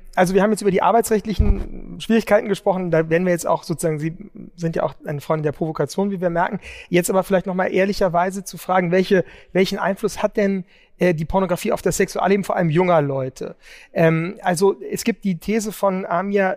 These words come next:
Srinivasan, der britischen Philosophin, dass man eigentlich unter dem Einfluss der Pornografie heute als junger Mensch, also aufwachsender zwölf, dreizehn ist ja ungefähr die Zeit, ähm, die so in, in Umfragen die ersten pornografischen Erfahrungen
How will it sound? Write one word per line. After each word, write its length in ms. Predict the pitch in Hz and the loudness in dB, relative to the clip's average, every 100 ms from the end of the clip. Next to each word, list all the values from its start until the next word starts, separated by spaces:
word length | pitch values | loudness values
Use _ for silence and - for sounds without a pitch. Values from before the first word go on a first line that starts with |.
| - | -4
Srinivasan, 920 | - 190 180 147 151 185 - 214 208 | -6 -2 -2 0 -2 -2 -4 -6 -4
der 200 | 180 175 | 0 0
britischen 360 | 170 180 180 170 | -2 -8 -8 -8
Philosophin, 460 | 175 165 180 196 185 - - | -6 -4 -4 -4 -6 -2 0
dass 140 | 180 | 0
man 120 | 185 | 0
eigentlich 560 | - 160 208 196 202 - | 2 2 2 0 -2 -2
unter 140 | 175 | -4
dem 160 | 160 165 | -4 -2
Einfluss 400 | 160 208 202 - | -2 0 -2 -2
der 100 | 170 | -2
Pornografie 540 | - 185 170 160 - | -2 -2 -4 -6 -2
heute 300 | 165 180 196 - - | 0 2 2 0 -4
als 180 | 160 - | -4 2
junger 260 | 165 202 165 | 4 4 4
Mensch, 260 | 185 202 | 2 0
also 180 | 151 135 | -4 -2
aufwachsender 580 | 151 170 180 - 175 160 | -2 2 0 0 -2 -2
zwölf, 420 | - 160 180 196 | -2 2 4 2
dreizehn 420 | - 151 190 - 196 | 0 0 2 0 -2
ist 100 | - | -2
ja 80 | |
ungefähr 280 | - 185 180 | -4 -4 -2
die 120 | 170 | -4
Zeit, 360 | - 165 170 - _ _ - - | -2 2 2 2 _ _ -12 0
ähm, 320 | 165 165 170 | 2 2 -2
die 440 | 151 - 156 151 160 | -8 -10 -8 -6 -2
so 120 | - | 0
in, 240 | 151 151 | -2 -4
in 160 | 165 151 | -6 -2
Umfragen 560 | 175 175 - 160 160 | 0 0 2 2 0
die 120 | 151 - | -2 -2
ersten 240 | 156 170 | -2 -4
pornografischen 480 | 165 151 151 156 160 | -4 0 0 0 -6
Erfahrungen 540 | 147 - 156 180 175 | -6 -2 0 0 -2